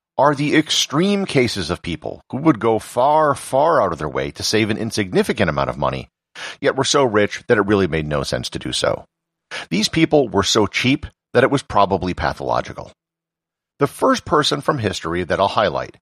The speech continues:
is one of the inspirations for the character Ebenezer Scrooge, John Elwes. Elwes was an eighteenth century miser and, believe it or not, a member of the British Parliament.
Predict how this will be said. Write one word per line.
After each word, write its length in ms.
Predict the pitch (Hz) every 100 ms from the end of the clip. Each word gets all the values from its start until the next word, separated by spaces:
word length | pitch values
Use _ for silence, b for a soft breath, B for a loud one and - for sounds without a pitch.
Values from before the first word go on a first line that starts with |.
| _ B -
is 160 | 104
one 160 | 104 165
of 100 | 214
the 120 | 160
inspirations 720 | 147 - 110 95 90 95 95
for 120 | -
the 60 | 76
character 540 | - 135 139 - 135 -
Ebenezer 460 | 98 92 95 90
Scrooge, 600 | 92 - 85 62 57 - - _ _ _ _ _
John 340 | 113 113 123 127
Elwes. 560 | 82 78 65 - - - _ _ _ _ _ B B -
Elwes 480 | 202 233 110 113 -
was 160 | 107
an 80 | 117 113
eighteenth 400 | 147 - 151 156
century 340 | 113 - 143
miser 480 | 117 73 67 78 117 -
and, 280 | 80 90 98
believe 240 | 110 131
it 40 |
or 80 | 143
not, 300 | 160 160 90
a 80 | 98
member 300 | 101 143 95
of 60 | 92
the 40 |
British 260 | 90 92 -
Parliament. 520 | 110 120 73 - -